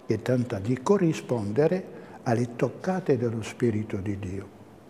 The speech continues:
Anche i musulmani credono nello Spirito di Dio, a modo loro. L'importante per noi è di essere abbastanza, diciamo, trasparenti ai valori del Vangelo per far sì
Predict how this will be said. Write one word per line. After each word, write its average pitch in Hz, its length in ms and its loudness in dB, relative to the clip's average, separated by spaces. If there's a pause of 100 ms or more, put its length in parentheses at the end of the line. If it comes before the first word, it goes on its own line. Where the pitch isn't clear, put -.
(480)
Anche 135 300 4
i 104 60 4
musulmani 113 760 0 (300)
credono 131 840 4
nello 131 280 2
Spirito 107 580 2
di 101 240 -4
Dio, 98 300 -6 (240)
a 107 100 0
modo 107 320 6
loro. 113 460 4 (600)
L'importante 170 640 2
per 202 180 4
noi 113 440 4
è - 640 -10
di 110 140 6
essere 135 340 6
abbastanza, 123 720 0
diciamo, 117 680 0 (420)
trasparenti 123 960 4
ai 107 160 -2
valori 120 440 2
del 151 200 2
Vangelo 151 640 2 (720)
per 120 180 2
far 175 280 2
sì - 240 0